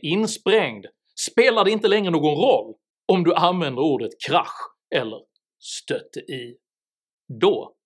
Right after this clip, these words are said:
är det enda som kraschar samhället.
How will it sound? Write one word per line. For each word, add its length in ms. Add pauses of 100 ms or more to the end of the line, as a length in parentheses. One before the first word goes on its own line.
(440)
är 280
det 380
enda 360 (300)
som 300 (100)
kraschar 440 (1040)
samhället. 640